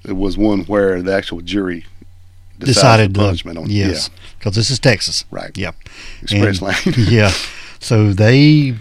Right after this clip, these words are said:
Speaker 2: decided, uh, death by electric chair.
Speaker 1: Electric chair.
Speaker 2: Yeah,
Speaker 1: Ride the
Speaker 2: nineteen
Speaker 1: lightning, yeah.
Speaker 2: That's right.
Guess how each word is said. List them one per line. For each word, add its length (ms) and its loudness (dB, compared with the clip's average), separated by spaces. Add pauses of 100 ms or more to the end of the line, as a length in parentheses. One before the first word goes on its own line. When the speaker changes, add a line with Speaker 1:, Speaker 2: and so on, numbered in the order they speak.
(580)
Speaker 2:
decided, 500 2
uh, 180 2
death 300 2
by 200 0
electric 380 -2
chair. 220 -6
Speaker 1:
Electric 440 -6
chair. 380 -4
Speaker 2:
Yeah, 340 0
Speaker 1:
Ride 60 -2
the 60 -2
Speaker 2:
nineteen 260 0
Speaker 1:
lightning, 360 -2
yeah. 80 -2
Speaker 2:
That's 200 -2
right. 320 0